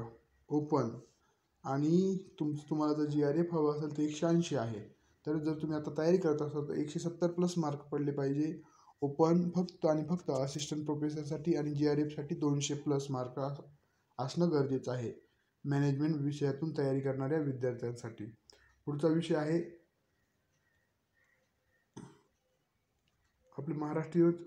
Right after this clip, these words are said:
संस्कृत विषयातून जे तयारी करत आहेत त्यांचं एकूण merit आहे मागच्या वर्षीचं ओपनचं एकशे अठ्ठ्याहत्तर. आता तुम्हाला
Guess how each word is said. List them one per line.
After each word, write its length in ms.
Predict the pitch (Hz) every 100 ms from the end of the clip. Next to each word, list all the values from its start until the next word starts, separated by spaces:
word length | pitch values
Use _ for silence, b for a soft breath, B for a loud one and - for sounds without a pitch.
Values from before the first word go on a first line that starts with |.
| -
संस्कृत 340 | 175 175 175 185
विषयातून 420 | 170 160 160 151 156
जे 100 | 156
तयारी 240 | 156 147 147
करत 280 | 156 156
आहेत 280 | 156 143 117 - b b b b -
त्यांचं 280 | 151 151
एकूण 280 | 165 156 160
merit 320 | 156 151 156
आहे 180 | 156 147
मागच्या 340 | 143 143 - 151
वर्षीचं 340 | 151 147 143
ओपनचं 600 | 139 143 151 151 160 165 170 b b b b _ _ _ _ _ _ B B B B B B _ _ _ _ _ _
एकशे 340 | - 151 151
अठ्ठ्याहत्तर. 480 | 165 165 170 147 123
आता 220 | 131 143 147
तुम्हाला 300 | 151 156